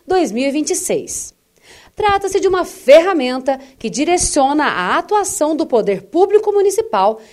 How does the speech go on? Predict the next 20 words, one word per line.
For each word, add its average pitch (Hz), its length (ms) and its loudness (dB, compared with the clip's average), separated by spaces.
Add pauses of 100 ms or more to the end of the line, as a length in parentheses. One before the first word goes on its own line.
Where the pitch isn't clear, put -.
(120)
em 175 120 -6
parceria 240 580 -2
com 190 320 -6
entidades 262 720 0
representativas 254 1000 -4 (300)
e 381 140 6
iniciativa 381 600 2
privada, 233 560 0 (320)
apresentando 320 1040 -2
estratégias 262 960 0 (240)
e 359 120 0
ações 302 600 -2
para 240 220 2
o 190 60 0
desenvolvimento 339 1000 0
turístico 320 800 0 (180)
local 226 600 0
de 233 160 -8
forma 302 480 0
profissional. 370 1120 -2